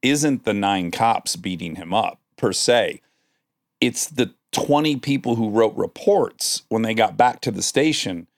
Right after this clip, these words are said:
that ignored the whole thing. And that's where you recognize,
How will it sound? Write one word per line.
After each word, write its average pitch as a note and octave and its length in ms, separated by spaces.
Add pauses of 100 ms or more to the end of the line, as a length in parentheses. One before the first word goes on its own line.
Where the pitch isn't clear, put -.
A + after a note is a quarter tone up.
(360)
that A2+ 320
ignored A#2+ 440
the G2+ 100
whole F#2 180
thing. F2+ 280
And G#2+ 80
that's F3+ 320
where D#3 120
you B2+ 240
recognize, G#2+ 680